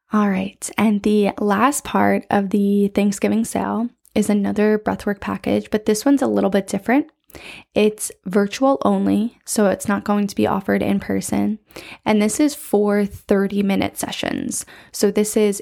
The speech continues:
integrative breath work, shorter sessions,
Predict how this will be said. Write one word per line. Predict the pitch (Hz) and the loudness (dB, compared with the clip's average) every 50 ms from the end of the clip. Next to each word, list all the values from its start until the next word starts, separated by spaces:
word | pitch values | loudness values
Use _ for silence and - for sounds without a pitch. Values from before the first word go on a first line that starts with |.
| - - | -2 0
integrative | 214 240 - 247 233 240 226 226 220 214 214 | 0 0 0 0 0 0 2 2 2 0 0
breath | - 196 196 190 196 - | 0 -2 -2 -2 -4 -4
work, | - 202 202 202 196 196 - - - _ _ _ | -4 -2 0 0 -2 -4 -6 -12 -20 _ _ _
shorter | - - - - - 202 214 214 233 233 | -12 -8 -4 0 2 2 2 4 2 2
sessions, | 214 - - 202 190 - - 208 196 202 202 208 208 202 202 - | 2 2 0 0 0 0 -2 -2 -2 0 0 0 0 -2 -4 -6